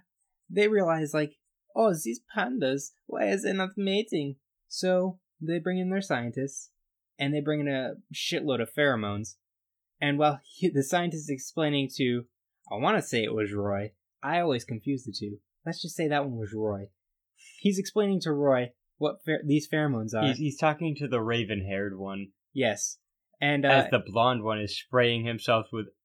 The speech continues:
Speaker 2: every single pheromone he can find.
Speaker 1: Exactly, 'cause he's just like, "Oh, this is like perfume."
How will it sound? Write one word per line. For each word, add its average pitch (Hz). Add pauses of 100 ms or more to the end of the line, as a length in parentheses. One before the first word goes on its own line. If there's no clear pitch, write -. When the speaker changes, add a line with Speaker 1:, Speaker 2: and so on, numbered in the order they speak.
(120)
Speaker 2:
every 117
single 104
pheromone 95
he 98
can 98
find. 98
Speaker 1:
Exactly, 175
'cause 151
he's 190
just 165
like, 165 (120)
"Oh, 185
this 196
is 165
like -
perfume." -